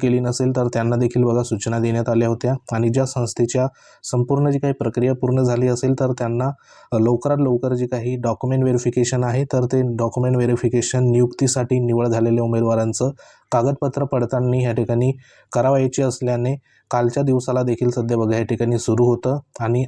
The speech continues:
आजच्या दिवसाला देखील जे काही डॉक्युमेंट व्हेरिफिकेशन आहे, तर ह्या तीन जिल्हा परिषदेचं सुरू होतं. तर, अ, त्या अनुषंगाने आताच्या घडीला जे काही डॉक्युमेंट व्हेरिफिकेशनच्या अनुषंगाने एक पत्र देखील इश्यू करण्यात आलंय, तर ते पत्र तुम्हाला दाखवतो.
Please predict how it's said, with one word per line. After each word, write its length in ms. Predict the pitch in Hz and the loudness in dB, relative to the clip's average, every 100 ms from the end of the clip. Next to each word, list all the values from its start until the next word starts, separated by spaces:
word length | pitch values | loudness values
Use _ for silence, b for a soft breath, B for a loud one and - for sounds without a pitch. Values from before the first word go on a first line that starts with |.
| 123 | -4
आजच्या 280 | 110 131 | -4 -2
दिवसाला 420 | 131 127 120 120 120 | 0 0 0 0 0
देखील 320 | 113 117 117 | -2 -2 0
जे 120 | 113 | 0
काही 340 | 117 110 120 | 0 2 2
डॉक्युमेंट 460 | 117 110 104 131 135 | 2 0 0 0 2
व्हेरिफिकेशन 580 | 127 123 120 123 123 120 | 2 0 0 -2 0 -2
आहे, 180 | 117 135 | 0 0
तर 180 | 123 | 0
ह्या 120 | 113 113 | 0 -2
तीन 280 | - 127 | 0 2
जिल्हा 320 | 120 117 117 123 B B B - | 4 4 2 0 B B B -2
परिषदेचं 640 | 117 120 113 117 113 156 165 B B B | 0 0 0 0 0 -2 -4 B B B
सुरू 260 | - 143 | 2 4
होतं. 240 | 131 110 101 | 4 2 -2
तर, 200 | 117 117 | -2 0
अ, 140 | 117 | 0
त्या 200 | 117 131 | 0 -2
अनुषंगाने 600 | 127 123 123 123 123 127 - b b | -2 -2 -2 -2 -2 -2 -6 b b
आताच्या 400 | 117 - 135 143 | -4 -2 -2 0
घडीला 480 | 131 123 120 123 123 113 | 2 2 4 2 -2 -4
जे 100 | 117 | -4
काही 220 | 117 120 | -2 -2
डॉक्युमेंट 400 | 120 113 127 135 | 0 -2 0 2
व्हेरिफिकेशनच्या 760 | 131 120 123 120 117 120 117 123 | 2 2 0 0 0 -2 -2 -2
अनुषंगाने 640 | 120 117 117 117 117 120 | 0 0 0 0 0 0
एक 140 | 113 113 | -2 -2
पत्र 260 | 120 113 120 | -4 -2 0
देखील 260 | 120 120 117 | 0 0 0
इश्यू 200 | - 120 | 2 0
करण्यात 340 | 120 120 120 | 0 0 0
आलंय, 200 | 117 123 | 0 0
तर 240 | 123 123 117 | -2 -4 -2
ते 40 | |
पत्र 260 | 113 113 117 | -2 -4 -2
तुम्हाला 260 | 113 117 113 | -2 0 0
दाखवतो. 420 | 110 117 127 | 0 -2 -2